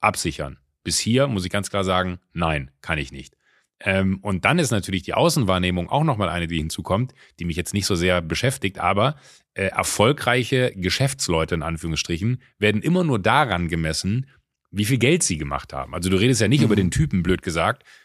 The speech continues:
Speaker 1: äh, der jetzt, bleiben wir bei mir, <laughs> der, äh, eine Schokolade ins Leben gerufen hat, die nur dafür da ist, Gutes zu tun, ja, wo kein Cent aus dieser Firma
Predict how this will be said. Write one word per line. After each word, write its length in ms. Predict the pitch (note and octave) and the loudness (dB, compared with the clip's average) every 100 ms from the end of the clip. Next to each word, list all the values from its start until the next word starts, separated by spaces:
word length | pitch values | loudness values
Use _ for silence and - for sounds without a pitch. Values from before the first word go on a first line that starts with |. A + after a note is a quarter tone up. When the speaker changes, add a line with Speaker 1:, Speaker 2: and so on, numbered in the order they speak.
| _ - | _ -6
Speaker 1:
äh, 280 | G2 F#2+ | -4 -2
der 220 | E2+ F#2+ F#2 | -2 0 0
jetzt, 240 | F#2 - | 0 -4
bleiben 240 | E2 E2+ | -4 0
wir 80 | F2 | 0
bei 100 | E2 | 0
mir, 280 | F2 A2+ B2 - - - - | 2 2 2 -2 -6 -8 -14
<laughs> 400 | _ - - - | _ -12 -12 -2
der, 220 | G2+ G#2+ G2 | 2 4 4
äh, 280 | G2 F#2+ F#2+ | 2 2 2
eine 200 | G2 F#2+ | 0 0
Schokolade 460 | G2+ F#2+ G2 C3 | 2 4 4 4
ins 120 | G#2+ G2 | 0 0
Leben 200 | G2+ G2 | 0 0
gerufen 360 | F#2+ G2+ G#2 | -2 -2 0
hat, 180 | G2 A2 - - _ | 0 0 -6 -20 _
die 400 | G#2+ G2+ G2 - _ _ _ | -2 0 0 -4 _ _ _
nur 360 | G2+ G#2+ D#3 E3+ | -2 2 4 4
dafür 240 | C#3 C3 | 2 2
da 180 | A2 A#2+ | 4 4
ist, 180 | A2 - | 2 0
Gutes 240 | E3+ F3 | 0 0
zu 100 | - | 0
tun, 340 | F2 E2+ F2+ A2+ | -2 -2 -2 0
ja, 220 | F2 G2+ | 0 2
wo 80 | G2+ | -2
kein 340 | - A#2 C#3+ | 0 2 2
Cent 240 | C3 C#3 B2 | 2 0 0
aus 140 | G#2+ | -4
dieser 200 | G#2 G#2+ | -2 -2
Firma 440 | A2+ A#2 A2+ A#2 | 0 0 2 0